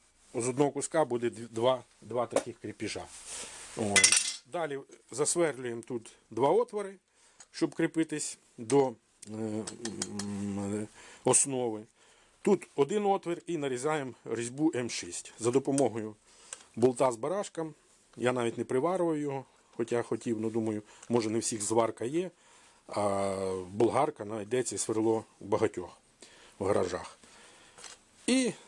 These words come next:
до стола ми прикріпляємо, сюди встави-, ставимо на стіл і закріпляємо тут довжини, ширини хватить. І на столешницю, і на,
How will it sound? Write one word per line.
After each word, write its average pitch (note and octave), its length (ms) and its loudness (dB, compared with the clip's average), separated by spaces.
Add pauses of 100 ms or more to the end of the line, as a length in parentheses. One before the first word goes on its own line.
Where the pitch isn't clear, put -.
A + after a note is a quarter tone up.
до C#3+ 140 4
стола A3+ 340 2
ми F3 120 -2
прикріпляємо, D#3 840 -4 (200)
сюди B2 300 0
встави-, A2+ 420 2 (480)
ставимо A2+ 520 0 (1120)
на C#3 240 0
стіл - 340 2 (520)
і G3+ 100 -2
закріпляємо D#3+ 600 2
тут C#3+ 240 -8
довжини, C3 580 0 (640)
ширини D3+ 580 2 (360)
хватить. A2 520 0
І C3+ 100 -4
на A#2+ 120 -2
столешницю, C#3+ 1200 -2
і A#2+ 100 -4
на, A2+ 240 0